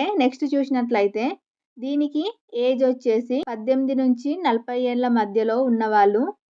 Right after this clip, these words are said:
ఎవరైనా అప్లై చేసుకోవచ్చు. ఎస్సీ,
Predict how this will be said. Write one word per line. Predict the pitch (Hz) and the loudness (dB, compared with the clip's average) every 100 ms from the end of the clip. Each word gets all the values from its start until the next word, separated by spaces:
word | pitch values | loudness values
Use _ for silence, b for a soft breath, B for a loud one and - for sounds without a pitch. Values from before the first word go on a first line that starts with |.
| _ 233 | _ -16
ఎవరైనా | 233 240 240 240 262 | -8 -6 -2 -2 0
అప్లై | 262 254 226 | -2 -4 -6
చేసుకోవచ్చు. | 226 220 226 - 208 202 202 233 330 - _ _ - | -2 -2 -2 -8 -6 -6 -8 -12 -12 -14 _ _ -8
ఎస్సీ, | 254 262 - 285 | -6 -6 -6 -4